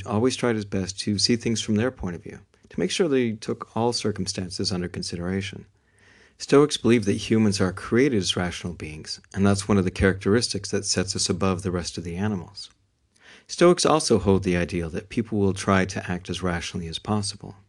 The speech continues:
So when someone acts in a way that seems irrational, they want to understand why that person would act in such a way. Listening closely to understand another without judgment and doing your best to see things from their point of view rather than just your own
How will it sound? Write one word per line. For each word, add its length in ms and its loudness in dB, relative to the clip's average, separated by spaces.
So 160 6
when 120 8
someone 300 6
acts 300 0
in 60 4
a 60 2
way 140 2
that 120 -2
seems 340 -4
irrational, 720 -4
they 80 0
want 160 4
to 60 2
understand 440 -2
why 160 0
that 200 0
person 340 -2
would 180 0
act 300 -2
in 100 -6
such 260 -6
a 60 -8
way. 240 -10
Listening 280 4
closely 400 6
to 80 6
understand 480 2
another 460 0
without 340 2
judgment 600 -2
and 120 0
doing 200 0
your 120 2
best 320 -2
to 80 -8
see 180 2
things 280 -2
from 200 -4
their 240 2
point 240 -2
of 60 -6
view 200 -8
rather 300 -4
than 200 -8
just 260 -8
your 180 -4
own 280 -2